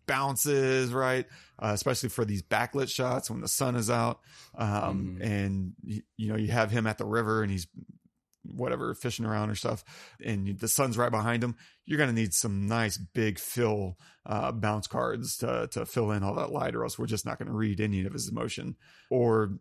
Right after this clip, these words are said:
Speaker 1: on those overcast days, right? Probably a lot of neg fill. So you, you bring up this big black canvas, right? And, and block out some of the light bouncing back in.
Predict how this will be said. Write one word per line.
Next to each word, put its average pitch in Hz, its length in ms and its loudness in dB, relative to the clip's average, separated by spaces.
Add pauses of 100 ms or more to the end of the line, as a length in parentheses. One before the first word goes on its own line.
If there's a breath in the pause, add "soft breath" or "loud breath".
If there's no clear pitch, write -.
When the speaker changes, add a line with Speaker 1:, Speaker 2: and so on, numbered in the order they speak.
Speaker 1:
on 113 160 0
those 104 160 2
overcast 107 480 0
days, 107 340 2
right? 135 240 -2 (380 loud breath)
Probably 139 260 4
a 110 80 4
lot 117 140 6
of 95 100 -2
neg 101 320 0
fill. 117 460 0 (340 soft breath)
So 113 220 0
you, 101 200 0 (140)
you 107 100 -4
bring 104 300 0
up 107 160 -2
this 101 140 -2
big 98 340 2
black 110 300 2
canvas, 113 580 0
right? 113 300 2
And, 104 220 0 (300 loud breath)
and 98 220 -2
block 110 320 4
out 120 220 4
some 113 160 0
of 95 40 -2
the 104 80 0
light 110 320 2
bouncing 107 420 -2
back 107 260 -2
in. 117 220 -2